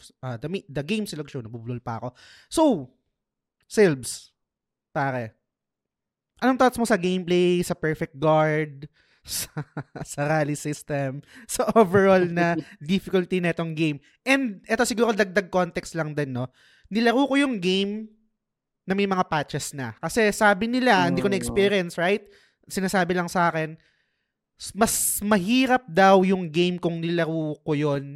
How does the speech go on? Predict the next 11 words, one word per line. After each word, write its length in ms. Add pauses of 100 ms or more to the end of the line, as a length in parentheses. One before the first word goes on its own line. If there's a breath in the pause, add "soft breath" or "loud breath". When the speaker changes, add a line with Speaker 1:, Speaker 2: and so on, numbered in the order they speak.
Speaker 1:
nang 180
wala 240
pang 160
patch. 600 (840)
Speaker 2:
Mhm. 320
Speaker 1:
So, 240
i-, 140 (180)
sige 160
pare, 400
go 160
ahead. 240